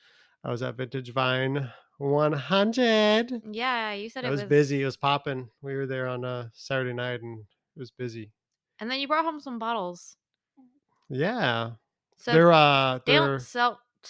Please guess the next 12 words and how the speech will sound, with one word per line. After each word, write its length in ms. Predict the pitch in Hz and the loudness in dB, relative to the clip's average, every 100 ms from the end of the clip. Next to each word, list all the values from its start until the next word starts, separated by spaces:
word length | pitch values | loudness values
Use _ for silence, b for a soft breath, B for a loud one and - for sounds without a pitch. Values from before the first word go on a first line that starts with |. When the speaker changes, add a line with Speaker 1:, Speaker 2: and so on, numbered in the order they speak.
| - | -20
Speaker 2:
do 60 | - | -12
they 100 | 208 | -12
sell 260 | 196 - 214 | -10 -8 -8
by 120 | 294 | -8
the 100 | 339 | -10
bottle 280 | 392 392 403 | -10 -8 -8
there? 260 | 392 415 370 | -8 -10 -8
Speaker 1:
You 160 | 139 160 | -2 0
have 160 | 175 - | 0 -2
to 120 | 160 | -6
open 420 | 156 147 - 131 | 0 0 0 -4
'em. 360 | 123 120 120 | -4 -6 -8